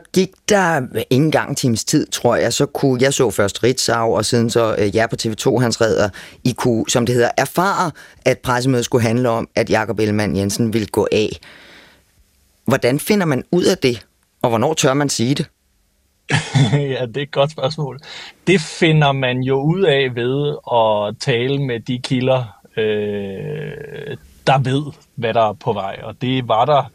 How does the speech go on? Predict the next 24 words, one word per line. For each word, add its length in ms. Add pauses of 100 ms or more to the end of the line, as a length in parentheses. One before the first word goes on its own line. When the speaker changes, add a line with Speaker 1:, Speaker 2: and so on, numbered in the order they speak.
(640)
Speaker 2:
som 260
formiddagen 640
gik, 280
eller 180
som 160
morgenen 400
gik, 240 (220)
flere 360
og 160
flere, 440
der 80
blev 260
bekendt 500
med, 180 (680)
hvad 160
der 60
skulle 200
ske 240
på, 320
øh, 180 (240)
på 140
det 180
pressemøde. 560
Og, 160